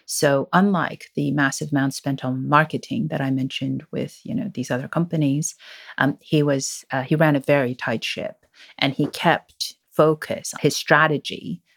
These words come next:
of being able to ship things in a quick, efficient way, which was something that also, um, you know, other companies, web companies at the time struggled with. He was very focused on executing his strategy. So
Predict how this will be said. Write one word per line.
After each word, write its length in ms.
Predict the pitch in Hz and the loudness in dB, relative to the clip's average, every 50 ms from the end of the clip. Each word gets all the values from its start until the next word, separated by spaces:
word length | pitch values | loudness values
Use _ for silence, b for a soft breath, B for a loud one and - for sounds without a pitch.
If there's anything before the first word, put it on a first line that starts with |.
| _ - - | _ 0 2
of 420 | 131 131 131 127 127 131 - - | 2 2 2 2 0 -2 -4 0
being 140 | - 143 139 | 2 2 2
able 100 | 131 131 | 2 -2
to 100 | - 143 | -4 -2
ship 320 | - - - 208 196 202 | -2 2 2 2 0 0
things 480 | - - 190 175 170 170 170 170 170 - | -2 0 2 2 4 4 2 2 0 -2
in 180 | - 143 135 135 | -2 0 0 0
a 100 | 131 - - | 0 -2 -4
quick, 320 | - - 180 165 170 - | -4 0 0 0 0 -2
efficient 560 | 151 - - - 147 - - 143 139 131 - - | -8 -6 -2 -4 -2 -2 -2 -4 -4 -4 -2 0
way, 480 | 156 151 156 151 151 151 147 151 156 B B B B B B | 2 4 4 4 4 4 2 0 -4 B B B B B B
which 220 | - 151 139 - - | 2 2 2 2 -2
was 120 | 160 - | -4 0
something 500 | - 156 143 139 - 135 131 131 131 139 - | 2 2 2 2 2 2 2 2 0 0 -2
that 340 | 127 131 131 127 123 - - - | -4 -2 -2 -2 -4 -6 -4 0
also, 640 | 165 160 156 151 - - 135 123 113 101 110 - - - | 2 2 2 2 0 -2 -2 -2 0 -2 -4 -6 -8 -8
um, 380 | 143 139 135 135 135 131 135 - - | -6 -4 -4 -4 -4 -6 -8 -10 -8
you 80 | 139 | -8
know, 120 | 131 127 - | -8 -6 -6
other 180 | - 147 139 131 | -6 -6 -6 -6
companies, 640 | - - 143 131 127 - 139 131 131 131 135 - | -4 -2 -2 -2 -2 -2 -2 -2 -2 -4 -2 0
web 160 | - 135 - - | 0 -2 0 0
companies 440 | - 131 131 - 131 131 127 - | -4 -4 -4 -2 -2 -2 -2 -2
at 120 | - 120 - | -4 -8 -8
the 60 | 123 | -8
time 220 | - - 127 120 | -4 -4 -4 -4
struggled 460 | 127 - - - 143 135 - 131 117 - | -4 -4 -2 -2 -2 -2 -2 -8 -8 -6
with. 320 | 151 104 92 - - _ B B B B B B | -6 -6 -6 -6 -10 _ B B B B B B
He 120 | B 165 | B 0
was 140 | 147 139 - | 0 0 0
very 260 | - - 151 156 147 | 2 4 4 4 4
focused 440 | 143 - - 139 - - 131 - - | 2 2 0 -2 0 0 -4 -2 0
on 160 | 131 123 123 _ - | -2 -2 -2 _ -2
executing 560 | 160 151 - - - - - 131 131 131 131 | -4 -4 -4 -8 -8 -4 -4 -4 -4 -4 -4
his 120 | 127 127 - | -4 -4 -4
strategy. 720 | - - 139 135 127 131 131 127 - - - 139 151 _ B B B B B B B B B B B | -2 0 2 2 2 0 -2 -6 -6 -10 -8 -10 -12 _ B B B B B B B B B B B
So 560 | - - 170 156 151 147 135 131 135 165 - | 0 4 6 8 8 8 6 4 2 0 -6